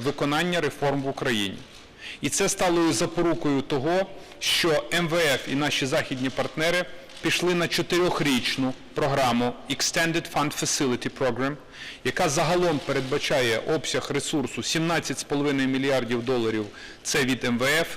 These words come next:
сім з половиною мільярдів доларів від всіх наших західних партнерів і п'ятнадцять мільярдів додаткових доларів, які можна буде отримати від проведення операцій, боргових операцій з боргами України.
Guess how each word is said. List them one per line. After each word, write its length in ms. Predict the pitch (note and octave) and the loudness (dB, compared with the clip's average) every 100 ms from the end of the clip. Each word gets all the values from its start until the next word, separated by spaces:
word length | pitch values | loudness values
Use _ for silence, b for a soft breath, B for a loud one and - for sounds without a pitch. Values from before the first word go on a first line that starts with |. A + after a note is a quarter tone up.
| - | -10
сім 260 | - - F#3+ | -4 0 0
з 60 | - | 0
половиною 560 | E3 D3+ D#3+ D3 C#3 | 0 2 2 2 2
мільярдів 540 | C#3 C#3+ D3+ C3+ B2 B2+ | 2 2 2 2 0 0
доларів 440 | C#3 C3 A#2+ A2+ - B B | 2 2 2 0 -4 B B
від 140 | C#3+ - | -4 -2
всіх 380 | - E3 C#3+ | 0 0 0
наших 340 | D3 C#3 C#3 A#2+ | 0 0 0 0
західних 440 | C#3 - A#2+ B2 - | 0 -2 -2 -4 -2
партнерів 560 | C#3 C#3 E3+ F3 F3+ F3 B B B - | -4 -2 0 2 2 0 B B B -6
і 80 | F#3 F3 B2 - | 0 2 2 2
п'ятнадцять 640 | D3+ D#3 F3+ D#3+ D3 - | 0 2 2 2 0 -2
мільярдів 480 | C#3+ D3+ C#3+ B2+ B2+ | 0 2 2 2 0
додаткових 800 | C#3 D#3 - E3 D3+ A#2 G#2+ - | 0 0 0 0 2 4 2 0
доларів, 460 | B2+ D3+ B2+ A2+ A2 | 0 2 2 2 0
які 260 | A#2+ - | -2 -2
можна 380 | C#3 D3+ C#3 C3 | 0 2 2 0
буде 220 | B2 A#2+ | 0 0
отримати 680 | A2+ C3 D3+ C#3 A#2 - A2 - - - - - - - | -2 -2 0 0 0 0 -2 -2 -18 -20 -20 -18 -16 -6
від 200 | C3+ C#3+ - - B B - | 0 0 0 -10 B B -2
проведення 580 | D#3 D#3 D3+ C3 C3 B2+ | 2 4 4 4 2 2
операцій, 680 | B2+ D#3+ D3 C3 - A#2+ B2 | 0 2 2 2 2 2 2
боргових 520 | A#2+ D#3 C#3 D#3+ C#3+ C3+ | 0 0 2 2 2 0
операцій 540 | - C3+ C3 - A#2+ | 0 2 2 2 -2
з 40 | |
боргами 480 | A2+ B2+ C3 D#3+ E3+ | -2 -2 0 0 0
України. 520 | E3 E3 E3+ F3 F#3 | -2 0 0 0 0